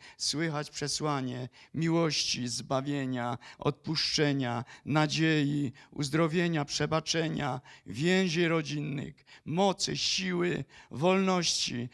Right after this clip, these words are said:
odwagi, dojrzałości, życia i można by tak wymieniać dalej. Ten krzyż i po zmartwychwstaniu wszystko się to uprawomocniło.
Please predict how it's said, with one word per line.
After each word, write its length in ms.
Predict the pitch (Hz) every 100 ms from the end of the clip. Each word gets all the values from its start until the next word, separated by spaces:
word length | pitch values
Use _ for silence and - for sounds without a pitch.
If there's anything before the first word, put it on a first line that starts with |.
| -
odwagi, 840 | - 165 170 202 190 175 156 147 131 - -
dojrzałości, 1000 | 190 208 170 185 196 180 - - 165 - -
życia 440 | 127 202 202 147 -
i 60 |
można 280 | 170 175 196
by 100 | 170
tak 340 | 151 135 123 _ _ _
wymieniać 800 | 110 131 135 127 117 113 113 - - _
dalej. 520 | - 135 123 101 - - _ _ _ _ _ _ _ _ _ _ _ _ _ _ _ _ _ _ _ -
Ten 200 | 156 139
krzyż 600 | - 135 135 - - _ _ _ -
i 100 | -
po 120 | 139
zmartwychwstaniu 920 | 135 127 - 127 - 139 139 127 - - _ _ _ _ _ _ _
wszystko 300 | - 123 -
się 160 | - -
to 300 | 123 123 127 _ _ _ _ _
uprawomocniło. 1120 | 113 - 127 120 123 120 - 120 117 123 -